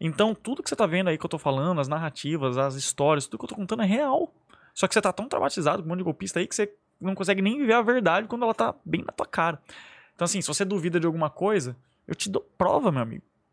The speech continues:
Te dou prova. Duvida que eu ganhava mil reais por mês? Te dou o telefone do meu chefe. Se perguntar, é verdade que o Giovanni estagiou?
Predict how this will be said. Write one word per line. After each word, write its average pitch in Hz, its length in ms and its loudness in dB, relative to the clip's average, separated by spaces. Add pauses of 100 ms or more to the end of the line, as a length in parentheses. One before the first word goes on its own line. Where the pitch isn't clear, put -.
(180)
Te - 100 -10
dou 175 100 2
prova. 156 400 4 (200)
Duvida 180 340 4
que 202 80 0
eu 190 40 0
ganhava 175 260 4
mil 180 140 4
reais 175 180 6
por 165 140 -2
mês? 185 260 -4
Te - 140 -10
dou 190 160 -2
o 220 40 -10
telefone 220 300 -6
do 254 40 -6
meu 254 60 -2
chefe. 180 380 2
Se - 80 -12
perguntar, 160 320 0
é 156 80 2
verdade 180 260 6
que 185 80 -6
o - 20 0
Giovanni 147 180 0
estagiou? 147 460 0